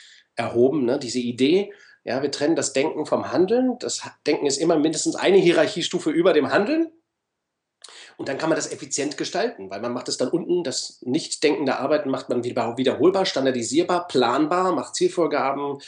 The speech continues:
äh, gibt Kontrollen, Regeln, Zeitvorgaben, ja, Taktung und solche Dinge.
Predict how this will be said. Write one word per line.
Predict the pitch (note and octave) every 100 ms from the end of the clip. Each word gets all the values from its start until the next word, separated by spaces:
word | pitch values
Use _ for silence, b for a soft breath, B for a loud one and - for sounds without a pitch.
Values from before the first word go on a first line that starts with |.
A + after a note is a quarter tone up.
| B B -
äh, | B2+
gibt | A#2 -
Kontrollen, | C#3 C3 C3+ D3+ E3 D3+
Regeln, | C#3+ C#3 D#3 D#3+ D3 C#3
Zeitvorgaben, | C#3 - - C3 B2 B2+ B2+ A2+
ja, | C3+
Taktung | - D3+ - D#3 C#3+
und | B2+
solche | C3 C3
Dinge. | C3 C3 D#3+